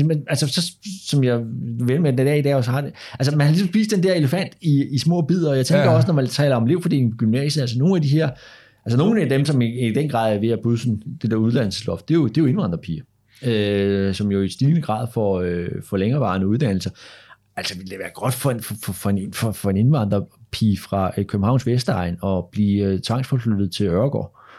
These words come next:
Speaker 1: øh, nord for, for København? Altså, ville kulturforskellen ikke være stor? Er det ikke meget godt, at man ligesom tager det der i bidder, og ligesom måske
Speaker 2: Ja.
Speaker 1: også møder hinanden på, på, øh, på, øh, på universitetet? Altså, det er i hvert fald noget af det, som Thomas Sowells, øh, øh, øh, forskning,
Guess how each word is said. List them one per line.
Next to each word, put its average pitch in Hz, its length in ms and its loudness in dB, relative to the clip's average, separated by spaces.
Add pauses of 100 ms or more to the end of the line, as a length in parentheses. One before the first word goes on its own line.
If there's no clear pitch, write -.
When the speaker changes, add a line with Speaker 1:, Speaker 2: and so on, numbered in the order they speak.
(160)
Speaker 1:
øh, 113 220 0
nord 127 200 2
for, 110 280 0
for 104 120 -10
København? 113 300 -2
Altså, 107 140 -2
ville 123 120 2
kulturforskellen 143 720 0
ikke 156 160 -2
være 120 320 0
stor? 147 280 -2
Er - 60 -
det 123 40 -2
ikke 143 120 0
meget 139 180 2
godt, 139 160 2
at 143 60 0
man 135 80 2
ligesom 135 180 2
tager 135 180 0
det 135 100 2
der 135 100 2
i 127 100 2
bidder, 139 140 2
og 131 40 4
ligesom 123 140 0
måske 120 180 2
Speaker 2:
Ja. 139 60 4
Speaker 1:
også 120 180 4
møder 135 120 4
hinanden 131 300 2
på, 131 180 0 (480)
på, 123 260 2
øh, 117 160 2
på, 107 280 2
øh, 104 200 2
på 110 140 -2
universitetet? 107 520 2
Altså, 131 120 0
det - 60 -2
er - 20 4
i - 20 2
hvert 131 140 2
fald 131 80 4
noget 160 140 4
af - 60 0
det, 151 80 0
som 151 100 4
Thomas 123 260 0
Sowells, 135 500 0
øh, 107 340 2
øh, 95 800 0 (120)
øh, 78 500 -2
forskning, 123 400 0